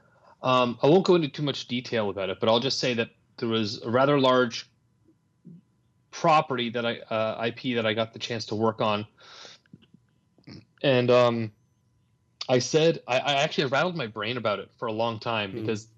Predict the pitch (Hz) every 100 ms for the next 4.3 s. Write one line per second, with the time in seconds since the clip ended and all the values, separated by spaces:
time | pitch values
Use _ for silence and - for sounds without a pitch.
0 | - 110 101 98 95 95 _ _ _ _
1 | _ _ - 120 113 135 131 143 135 120
2 | 117 131 143 - 143 139 - 123 117 107
3 | 107 104 104 - _ _ _ _ _ _
4 | - 117 -